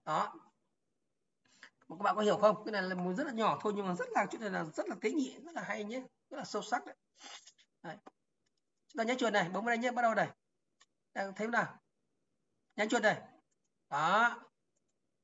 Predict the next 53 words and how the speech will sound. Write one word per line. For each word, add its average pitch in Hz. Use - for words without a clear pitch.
Nhà 147
thấy 175
không 214
nào? 190
Để 196
cho 214
nó 202
hay 226
hơn, 220
tôi 220
để 160
cho 190
nháy 190
chuột, 208
tôi, 208
tôi, 202
tôi 196
thành 175
tiếng 185
kêu 196
pop 269
cho 233
nó 208
hay 208
nhé. 220
Khi 220
chúng 196
ta 196
nháy 196
chuột 208
này, 170
chúng 254
ta 196
đặt 180
cái 196
âm 185
thanh 180
là 151
pop -
vào 160
đây. 156
Nó 151
rất 220
hay. 180
Đó. 165
Bắt 185
đầu 185
nhé. 214
Này. 156
Đó. 175
Thấy 165
không 220
nào? 196